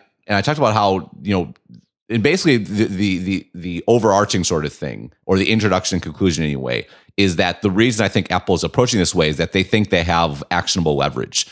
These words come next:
Uh, and the examples I drew were, were first to the iTunes store and the music labels,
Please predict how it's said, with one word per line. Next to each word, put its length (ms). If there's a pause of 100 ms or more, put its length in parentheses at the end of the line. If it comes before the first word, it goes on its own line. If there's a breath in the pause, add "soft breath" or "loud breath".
(400 loud breath)
Uh, 260
and 400
the 160
examples 480
I 120
drew 300
were, 320 (140)
were 220
first 380
to 600 (220)
the 140
iTunes 340
store 240
and 100
the 40
music 340
labels, 420